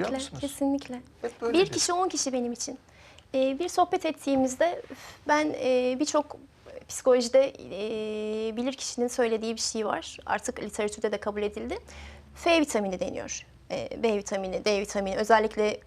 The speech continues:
Speaker 2: covid süresinde D vitamininin üstüne çok fazla durduk ya.
Speaker 1: Evet.
Speaker 2: Asıl
Speaker 1: D
Speaker 2: F
Speaker 1: ve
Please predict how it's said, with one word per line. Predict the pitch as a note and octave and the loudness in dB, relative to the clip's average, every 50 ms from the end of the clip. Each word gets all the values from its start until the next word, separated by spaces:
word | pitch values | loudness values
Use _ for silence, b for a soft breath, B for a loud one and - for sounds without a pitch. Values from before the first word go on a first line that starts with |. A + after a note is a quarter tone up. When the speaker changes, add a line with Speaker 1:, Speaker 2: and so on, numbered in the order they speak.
| - - | -14 2
Speaker 2:
covid | - B3 A#3 A3+ - | 4 4 4 4 2
süresinde | - A3 G#3 G#3 - G#3 G#3 | 2 2 2 2 0 0 2
D | G#3+ G#3+ A3 | 2 2 2
vitamininin | G#3+ - A3 G#3+ G#3+ G#3+ | 0 0 0 0 0 0
üstüne | G#3 G#3 - - G#3+ | -2 -2 -4 -4 -2
çok | - G#3+ G#3 | -2 -2 2
fazla | - - G#3 G#3 G#3+ G#3 | 4 4 6 6 4 2
durduk | A#3 A#3+ C#4+ A4+ A#4 - | 2 2 4 2 2 4
ya. | - G3+ | 2 2
Speaker 1:
Evet. | A#2+ G#2 B B B B B B B | 2 2 B B B B B B B
Speaker 2:
Asıl | - D4+ - - D#4+ | 2 2 2 2 0
Speaker 1:
D | - | 4
Speaker 2:
F | - C#4+ | 6 8
Speaker 1:
ve | C3 | 8